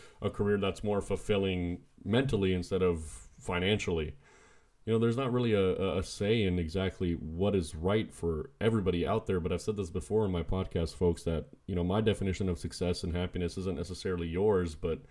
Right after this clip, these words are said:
they could be correlated, you know, and similar to some extent, but you shouldn't be judging me on my life and, and racing against me or competing against me to be where I'm at, or, or me doing the same with you. Um,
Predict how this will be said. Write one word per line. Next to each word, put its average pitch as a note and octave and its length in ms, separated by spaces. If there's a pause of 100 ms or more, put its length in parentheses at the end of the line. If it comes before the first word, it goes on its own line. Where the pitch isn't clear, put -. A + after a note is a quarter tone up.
(420)
they G#2+ 100
could G2 100
be G2 100
correlated, G2+ 600
you F2+ 80
know, F2+ 100
and E2+ 100
similar A#2 400
to - 120
some B2+ 240
extent, - 420
but E2+ 260
you F#2+ 120
shouldn't A2 240
be G2 80
judging F#2+ 400
me F#2 100
on F2+ 160
my F2 160
life F2+ 360
and, E2+ 220
and E2 340
racing G#2 360
against F2 360
me F#2 140
or E2 100
competing A2 460
against F2 320
me F#2 120
to F2+ 80
be F2+ 140
where F2+ 180
I'm F#2 200
at, E2+ 180
or, E2+ 200
or F2+ 140
me F#2+ 160
doing F2+ 180
the E2+ 80
same F2+ 220
with E2 160
you. G#2 280 (920)
Um, F2 480